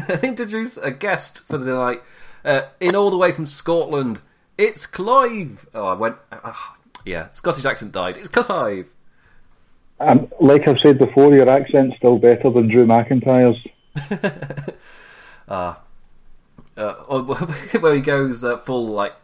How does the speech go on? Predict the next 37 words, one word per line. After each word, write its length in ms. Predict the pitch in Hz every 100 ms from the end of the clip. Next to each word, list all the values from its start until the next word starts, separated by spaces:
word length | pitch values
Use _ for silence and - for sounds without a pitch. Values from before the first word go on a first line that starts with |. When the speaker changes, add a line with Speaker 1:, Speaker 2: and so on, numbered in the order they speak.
| -
Speaker 1:
angry 340 | 107 104 98
Scottish, 540 | 92 - 107 98 90 95
like, 100 | 107
"I'm 160 | 131
gonna 160 | 139 147
kick 240 | - 151 -
your 260 | 127 101 107
head 260 | 123 135 117
in." 160 | 92 - -
<laughs> 800 | - - - 151 190 156 - 202
Like 200 | 151 -
Braveheart. 1000 | 120 113 101 95 90 - 143 143 143 - -
<laughs> 40 | - - - _ -
Oh, 200 | 90 - -
Mel 180 | 156 170
Gibson 360 | 156 147 - 117
as 200 | 104 -
Braveheart. 1500 | 95 85 - 82 78 - 143 - - - 156 175 165 143
<laughs> 0 |
Not 240 | 139 139 160
actually 340 | 110 - 90
Speaker 2:
Aye. 320 | 127 123 - - -
Speaker 1:
Braveheart. 340 | 92 82 82 85 87 - - 170
Oh. 140 | - -
Speaker 2:
<laughs> 40 | _ _ _ _ _ -
Speaker 1:
Oh. 80 | - -
I'm 120 | 135
constantly 340 | 143 202 170 165
just 160 | 147
checking 300 | - 147 139
the 60 | 127
levels, 520 | 127 98 85 85 -
'cause 200 | - 123
I 40 |
don't 260 | 90 120 -
trust, 560 | - - 101 - - - _ _
<laughs> 260 | - -